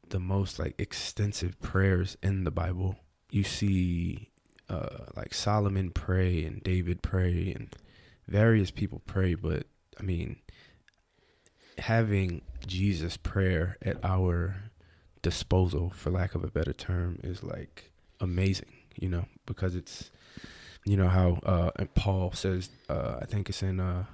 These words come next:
it's in, uh, First Corinthians, maybe chapter two,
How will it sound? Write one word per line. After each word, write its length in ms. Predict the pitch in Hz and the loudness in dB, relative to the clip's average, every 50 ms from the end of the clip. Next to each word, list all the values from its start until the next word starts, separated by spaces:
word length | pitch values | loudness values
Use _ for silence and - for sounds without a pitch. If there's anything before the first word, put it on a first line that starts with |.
| - - - _ _ _ _ - | -18 -20 -20 _ _ _ _ -14
it's 160 | - - - - | -10 -4 -2 0
in, 120 | 98 95 | 2 2
uh, 100 | 92 90 | 2 0
First 320 | - - - 98 101 - - | -2 0 0 0 0 0 -2
Corinthians, 760 | - 92 92 95 95 - 92 92 92 92 90 92 - - - | -4 -2 0 0 0 0 0 0 2 0 0 -2 -6 -8 -4
maybe 220 | 98 107 120 120 107 | 0 2 2 2 2
chapter 300 | - - - - - 78 | 2 2 0 2 0 -4
two, 320 | - - - 95 95 95 | -4 0 0 2 2 0